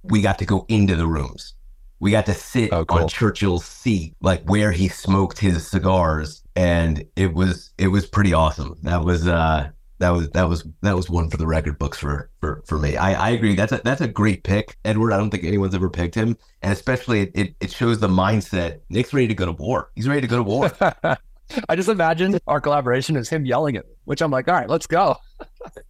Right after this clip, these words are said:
Speaker 2: No, and a lot of smoke in the room and a lot of whiskey, which I don't know if I'm, I don't know,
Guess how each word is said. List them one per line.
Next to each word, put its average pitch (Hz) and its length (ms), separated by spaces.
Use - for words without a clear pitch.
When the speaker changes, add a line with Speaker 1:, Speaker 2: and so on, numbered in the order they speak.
Speaker 2:
No, 104 200
and 131 120
a 123 40
lot 120 160
of 110 60
smoke 123 320
in 123 60
the 120 100
room 117 340
and 95 260
a - 20
lot 107 120
of 87 80
whiskey, 113 420
which 82 240
I 107 80
don't 107 100
know 95 140
if 92 100
I'm, 82 300
I 90 80
don't 69 100
know, 58 100